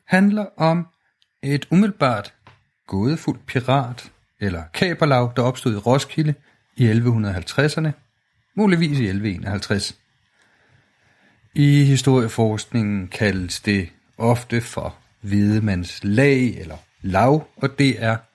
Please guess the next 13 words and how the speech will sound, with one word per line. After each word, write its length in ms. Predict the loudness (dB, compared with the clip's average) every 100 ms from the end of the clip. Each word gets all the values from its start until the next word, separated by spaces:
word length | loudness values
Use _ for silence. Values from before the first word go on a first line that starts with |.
| _ _ _ _
opkaldt 560 | 0 0 0 -2 -2 -16 _
efter 380 | -2 -2 0 -6 -6 _ _
lederen, 440 | -6 -4 -2 -4 -8 _ _ _ _ _
hvedemand. 520 | -6 -2 0 0 -2 -8 -20 _ _ _ _ -20 _
Øh, 180 | 2 2
men 540 | 4 2 2 2 0 -6
vi 200 | -4 -4
kender 400 | -2 2 4 4
det 200 | 2 -2 _ _ _
kun 400 | -14 -2 2 2 -2 _ _ _
fra 340 | -4 0 2 0
Saxo 360 | 0 0 0 -6
Grammaticus 840 | -2 0 -2 -6 -12 -8 -8 -12